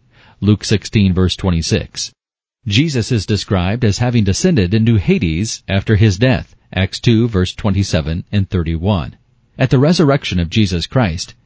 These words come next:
it seems that the believers in Hades, that is, the occupants of paradise, were moved to another location. Now paradise is above rather than below,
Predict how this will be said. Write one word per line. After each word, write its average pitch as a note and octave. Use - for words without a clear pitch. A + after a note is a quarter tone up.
it B2+
seems E3
that B2+
the A2+
believers A#2
in G2
Hades, G2
that F#2
is, F#2
the E2
occupants G2+
of E2+
paradise, C3
were A#2
moved E3
to D3
another F#2+
location. A2
Now G#2
paradise A2
is F#2
above G#2
rather G#2
than F2+
below, F#2+